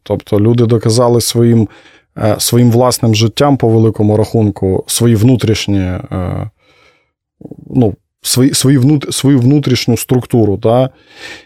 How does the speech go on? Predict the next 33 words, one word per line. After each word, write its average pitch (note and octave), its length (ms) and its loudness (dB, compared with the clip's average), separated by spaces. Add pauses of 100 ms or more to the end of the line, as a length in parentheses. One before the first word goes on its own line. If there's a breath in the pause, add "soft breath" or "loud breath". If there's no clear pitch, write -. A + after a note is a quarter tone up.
І, A2+ 320 2
е, A2+ 200 2
вона A#2 360 2
є, A#2+ 260 4
е, F#2 180 -6
але A2 480 2
вона C#3+ 480 2
розпорошена, A2 760 0
вона, B2+ 460 0
е, A2+ 360 2
до A2 160 -2
кінця C3+ 360 0
не B2 120 2
знає, A#2+ 340 2
що A2+ 200 0
робити, G2+ 400 0
вона G#2+ 240 0
не B2 120 2
сформулювала A2 800 2
свої A2 600 0 (300 soft breath)
ідеї. G2+ 560 0
І G#2+ 40 -2
це D3 200 0
зараз, C3 540 0
е, - 20 2 (220)
у G2+ 200 0
мене B2 300 4
завдання G#2+ 480 0
номер A2 320 2
один G2 300 -2
по G2 140 -4
великому F#2 460 -2
рахунку. F2 460 -8